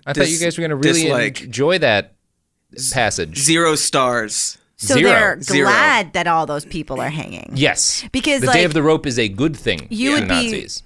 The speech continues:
Speaker 3: like, I'm like, okay, a sci-fi novel, that's the, whoever did that are the bad guys. No, not in this.
Speaker 1: No, no. In this, they are the ones to be emulated.
Speaker 2: Mm.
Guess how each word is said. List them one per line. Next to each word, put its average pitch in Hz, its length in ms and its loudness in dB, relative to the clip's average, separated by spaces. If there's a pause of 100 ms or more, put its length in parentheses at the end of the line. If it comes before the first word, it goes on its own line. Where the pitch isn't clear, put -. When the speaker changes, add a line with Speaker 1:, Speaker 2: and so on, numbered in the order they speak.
(120)
Speaker 3:
like, 208 260 -2
I'm 202 160 0
like, 196 240 -2
okay, 208 400 0
a 208 60 -2
sci-fi 185 480 -2
novel, 170 460 -2 (160)
that's 202 420 -4
the, 156 200 -16 (380)
whoever 208 180 0
did 196 140 -2
that 208 160 0
are 170 60 -4
the 147 80 -6
bad 196 300 0
guys. - 300 -8
No, 208 160 -4
not 190 300 -2
in - 200 -14
this. - 140 -16
Speaker 1:
No, 135 340 -2
no. 123 200 0
In 117 180 -2
this, 143 220 2
they 143 240 2
are 131 160 2
the 117 100 0
ones 117 280 -2
to 110 80 -6
be 98 140 -2
emulated. 92 460 -6
Speaker 2:
Mm. 107 240 -18